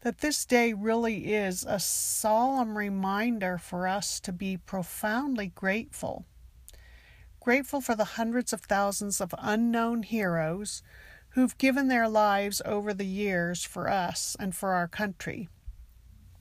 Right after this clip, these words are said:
After all, the freedoms we enjoy in our country are not free.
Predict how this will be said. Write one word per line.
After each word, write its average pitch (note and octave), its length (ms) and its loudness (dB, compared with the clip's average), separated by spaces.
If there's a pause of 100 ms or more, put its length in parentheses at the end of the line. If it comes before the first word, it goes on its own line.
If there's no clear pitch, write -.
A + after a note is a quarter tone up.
(960)
After C4 380 6
all, A3+ 160 8
the G3+ 100 -2
freedoms C4 540 2
we A#3+ 160 2
enjoy G#3 460 0
in F#3 100 0
our F3+ 140 2
country G3 440 -6
are F3 200 -2
not F#3 580 -2
free. - 680 -8